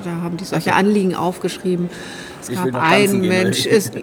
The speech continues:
Speaker 1: „Ja, wir wollen mal die Stadt erkunden.“
Speaker 2: Mhm.
Speaker 1: Die, die sind dann zusammen losgezogen. Äh, sind auch Freundschaften entstanden. Also,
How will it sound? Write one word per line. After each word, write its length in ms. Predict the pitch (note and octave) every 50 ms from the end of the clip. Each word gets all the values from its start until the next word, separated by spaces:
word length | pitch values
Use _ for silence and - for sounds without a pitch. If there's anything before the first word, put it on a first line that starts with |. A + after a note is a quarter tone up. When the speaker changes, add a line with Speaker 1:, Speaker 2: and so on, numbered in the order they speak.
| - - G#3 -
Speaker 1:
„Ja, 300 | G#3 A3 B3 C#4 D#4 C#4+
wir 140 | C#4+ C4+ B3+
wollen 160 | C4+ C4+ C4
mal 100 | B3+ B3+ A3
die 80 | A3
Stadt 260 | G#3+ - A#3+ A#3 - -
erkunden.“ 640 | B3 A#3 - - A#3+ A#3 A3+ A3+ G#3+ G#3+ G#3+ G#3+ G#3+
Speaker 2:
Mhm. 40 | G#3
Speaker 1:
Die, 200 | G3+ - - G3
die 100 | G3+ G3+
sind 200 | F#3+ G#3 G#3 G#3
dann 100 | G3+ G3
zusammen 380 | - - G3 F#3+ G3 F#3+ F#3+
losgezogen. 840 | F#3 F#3 F3+ F3+ - - - - - F#3+ F3+ F3+ F3 F3 F3 F3 F3+ F3 - - - - - - - - - -
Äh, 40 | F#3+ F#3 F3+ F3 F3 E3+ E3+ E3+ E3+ E3+ E3+ E3+ E3+ F3 - - - - - - - - - - - - - -
sind 120 | - F3 F3
auch 60 | D#3+
Freundschaften 560 | - - - E3+ A3 - - A#3 - - - -
entstanden. 680 | G#3 - - - G#3+ G3 F#3+ F#3 F#3 F#3 F3+ F#3 F#3 F#3+
Also, 220 | - F3+ F3 F3